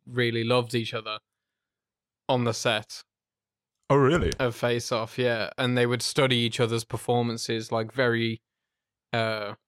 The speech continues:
Speaker 1: intensely. Like, they would do, like, scenes, each other, like, each other's scenes where they're supposed to be impersonating each other,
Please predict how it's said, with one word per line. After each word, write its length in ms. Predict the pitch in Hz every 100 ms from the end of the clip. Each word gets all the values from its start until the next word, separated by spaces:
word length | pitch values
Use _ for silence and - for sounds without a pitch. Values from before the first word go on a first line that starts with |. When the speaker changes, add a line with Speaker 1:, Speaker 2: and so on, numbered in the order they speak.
| _
Speaker 1:
intensely. 760 | 127 120 131 117 - 110 - - _ -
Like, 240 | 127 120
they 160 | - 131
would 240 | 123 117
do, 400 | 120 139 135 123 113 _ _ _ _ _ _ _
like, 240 | 151 123 113
scenes, 880 | - 139 131 139 165 202 - - - _ _ -
each 200 | 139 123
other, 220 | 135 131
like, 360 | 131 120 113 -
each 220 | 139 117
other's 180 | 127 120
scenes 640 | - 151 127 117 113 110
where 180 | - 120
they're 120 | 117
supposed 280 | 113 131 120
to 40 | 123
be 100 | 120
impersonating 680 | 117 123 120 123 117 120 139
each 160 | 135
other, 380 | 156 147 156 185